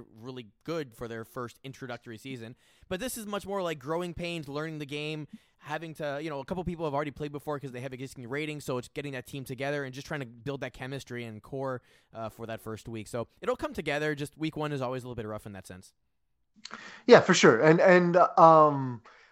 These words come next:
Speaker 2: we'll talk, we'll talk about what new teams can do because we do have that, um, in our mailbag later. Uh,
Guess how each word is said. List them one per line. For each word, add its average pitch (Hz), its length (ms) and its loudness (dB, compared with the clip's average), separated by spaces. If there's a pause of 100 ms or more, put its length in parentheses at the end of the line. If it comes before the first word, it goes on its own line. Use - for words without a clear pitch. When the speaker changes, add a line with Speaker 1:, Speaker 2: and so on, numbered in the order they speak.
(160)
Speaker 2:
we'll 220 100 2
talk, 226 260 8
we'll 175 380 -4
talk 220 260 6
about 160 360 6
what 151 120 0
new 143 120 -2
teams 143 240 -8
can 135 180 -6
do 135 220 -2
because 113 200 -6
we 123 80 -10
do 135 160 -4
have 131 280 8
that, 117 380 0
um, 110 580 -2
in 131 120 0
our 117 140 4
mailbag 117 500 6
later. 147 440 2 (320)
Uh, 117 440 8